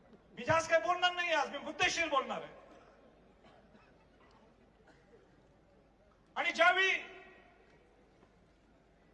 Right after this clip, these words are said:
मी त्या घरच्या मंडळींना भेटलो,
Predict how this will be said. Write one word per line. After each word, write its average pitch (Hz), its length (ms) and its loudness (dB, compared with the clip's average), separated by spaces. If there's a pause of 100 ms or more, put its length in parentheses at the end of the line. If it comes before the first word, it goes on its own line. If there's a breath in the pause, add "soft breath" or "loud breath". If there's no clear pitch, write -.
(2750)
मी 302 80 -4
त्या 339 180 2 (280)
घरच्या 320 320 2
मंडळींना 349 340 0
भेटलो, 349 420 -2